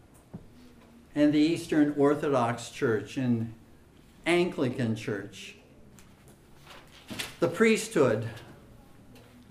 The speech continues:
the sacrifice of the Mass, and the, s-, the ceremonies of holy water and incense, the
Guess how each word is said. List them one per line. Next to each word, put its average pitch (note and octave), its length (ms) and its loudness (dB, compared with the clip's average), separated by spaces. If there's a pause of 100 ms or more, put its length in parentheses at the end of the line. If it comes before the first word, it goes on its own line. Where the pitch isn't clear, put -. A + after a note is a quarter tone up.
(180)
the D#3 100 -2
sacrifice F3+ 1040 4
of C#3 180 0
the C3 60 0
Mass, B2+ 800 -2 (1900)
and D#3 220 4
the, D3+ 60 2
s-, - 260 -8 (460)
the D3 400 4
ceremonies C3+ 1080 4
of C3+ 240 -4
holy F3 400 2
water C3+ 640 4
and G#2+ 300 -6
incense, D3 880 0 (460)
the E3 180 -2